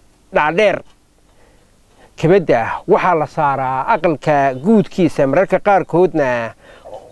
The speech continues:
qaybtiisa hore ee foodda ayaa laga soo hadoodilaa. Bulbushu waxa ay kebadda u tartaa quruxda ka sokow xoojinta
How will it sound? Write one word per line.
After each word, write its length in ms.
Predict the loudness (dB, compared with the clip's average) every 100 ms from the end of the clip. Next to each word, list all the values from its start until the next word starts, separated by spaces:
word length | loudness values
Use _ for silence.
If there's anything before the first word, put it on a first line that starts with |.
| -4
qaybtiisa 560 | 2 2 2 0 0 0
hore 400 | 2 4 4 2 0
ee 160 | -6
foodda 480 | -2 2 2 2 -6 -6 -10 -16 -14 -4
ayaa 640 | -2 0 -2 -4 -10 -8
laga 200 | 0 0
soo 200 | 2 0
hadoodilaa. 680 | 0 -4 -8 -2 2 2 0 -10 _ -20 _ _ _ _ -20 -20 -20 _
Bulbushu 760 | 2 4 4 2 2 2 2 -2 0
waxa 260 | 0 2 2
ay 180 | 0
kebadda 380 | 2 2 4 4
u 120 | 2
tartaa 420 | 0 -2 -2 -2 0
quruxda 340 | 0 0 0 0
ka 140 | 0
sokow 460 | 0 -4 -2 -6 -6 0
xoojinta 720 | 0 2 0 -2 0 -2